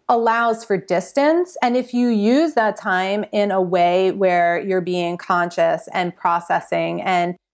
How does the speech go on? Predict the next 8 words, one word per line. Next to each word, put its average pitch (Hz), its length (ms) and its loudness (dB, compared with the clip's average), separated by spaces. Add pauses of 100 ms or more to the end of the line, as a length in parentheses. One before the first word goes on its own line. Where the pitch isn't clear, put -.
(100)
stepping 202 420 0
forward 180 460 0
and 175 220 -6
up-leveling, 180 760 -2 (200)
yes, - 360 0
time 202 220 -2
provides 185 400 -2
distance. 156 500 -4